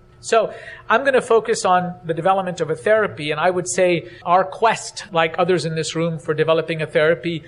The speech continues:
it would be, in my mind, almost impossible to do that in the absence of a good marker to tell us who to treat, when to treat, how much to treat, and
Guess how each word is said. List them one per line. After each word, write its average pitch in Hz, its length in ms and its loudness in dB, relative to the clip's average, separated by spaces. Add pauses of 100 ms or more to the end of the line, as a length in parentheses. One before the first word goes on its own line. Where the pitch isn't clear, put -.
it 190 200 -4
would 180 240 2
be, 175 180 0
in 156 100 -2
my 156 160 2
mind, 151 440 -4
almost 175 280 -2
impossible 156 580 -2
to 147 120 -16
do 151 200 -6
that 143 200 0
in 151 140 -10
the 147 320 -10
absence 165 540 -2
of 151 440 0
a 160 60 -10
good 170 480 0
marker 160 360 0
to 147 140 -10
tell 175 240 2
us 160 140 0
who 185 160 -4
to 180 100 2
treat, 175 320 -4
when 160 200 -2
to 156 100 -10
treat, 165 300 -10
how 151 100 -2
much 151 220 -6
to - 100 -14
treat, 170 260 -10
and 139 180 -16